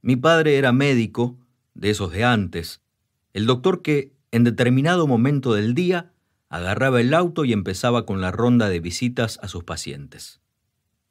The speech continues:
Muchas veces yo lo acompañaba. Tendría unos seis años aproximadamente,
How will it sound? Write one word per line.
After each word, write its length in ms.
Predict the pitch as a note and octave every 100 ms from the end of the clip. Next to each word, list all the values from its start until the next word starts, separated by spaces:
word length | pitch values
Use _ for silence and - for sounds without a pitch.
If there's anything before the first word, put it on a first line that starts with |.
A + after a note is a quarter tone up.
| _ _ _ _ _
Muchas 300 | A2 C#3 D3+
veces 520 | D3 F3 E3+ E3+ - _ _ _ _ _
yo 240 | F#2+ A#2 B2
lo 120 | B2
acompañaba. 760 | G#2+ F#2 F#2 G2 D2+ D2 D2 _ _ _ _ _ _ _ _ _ _ _ _ _ _ _ _
Tendría 420 | D#3 E3 G3 G3+
unos 380 | F#3 F3 D#3 -
seis 320 | E3+ D#3+ -
años 360 | D#3+ D3 A#2+ -
aproximadamente, 1120 | F2 F#2+ - G2 G#2+ G#2 A2 G#2+ F#2 A2+